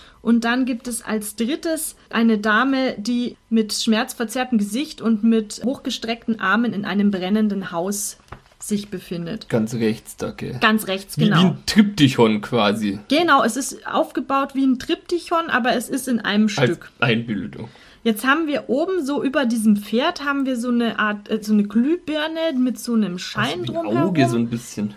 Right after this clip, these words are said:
Speaker 1: Genau, sieht auch wie so ein Auge aus. Über allem steht diese Glühbirne. Und da ist es jetzt so, dass es, also es gibt ganz verschiedene Interpretationen dieses Bildes, genauso wie es ganz viele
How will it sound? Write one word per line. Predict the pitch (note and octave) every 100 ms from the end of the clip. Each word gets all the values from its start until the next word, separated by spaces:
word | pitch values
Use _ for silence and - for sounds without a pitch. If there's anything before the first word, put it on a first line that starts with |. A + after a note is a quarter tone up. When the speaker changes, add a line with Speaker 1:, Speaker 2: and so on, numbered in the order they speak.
| -
Speaker 1:
Genau, | C4 A3+ G3+
sieht | G#3 B3+ -
auch | A#3+ -
wie | A#3
so | G#3
ein | E3
Auge | - G#3 D4 D4+
aus. | C#4 D4 - - - -
Über | C4 B3+ -
allem | G3 C4 A#3+ G#3 -
steht | - G#3 F#3 -
diese | G#3 G3+ F3+
Glühbirne. | G3+ F#3 E3+ E3 D#3 - - - -
Und | G#3+ G#3+
da | A3
ist | B3 C4+ C4
es | B3+
jetzt | B3+ A#3+ -
so, | B3+
dass | B3 A#3
es, | A#3 A3
also | G#3+ G#3+
es | A3
gibt | C#4 B3+ - _ _ -
ganz | A#3 D#4 -
verschiedene | - B3 - - C4+ D4 D4 C4+ B3+ B3+ B3+ B3 _ -
Interpretationen | B3 B3 A3 A#3 A3 A3 G3 - G#3+ C4 D4 C#4
dieses | C4 B3+ B3
Bildes, | - B3+ C4 B3+ B3+ - - -
genauso | A3 G3 A3+ A#3+ G#3+
wie | G#3+
es | -
ganz | A3+ C#4 D#4+
viele | - C#4 C4 B3+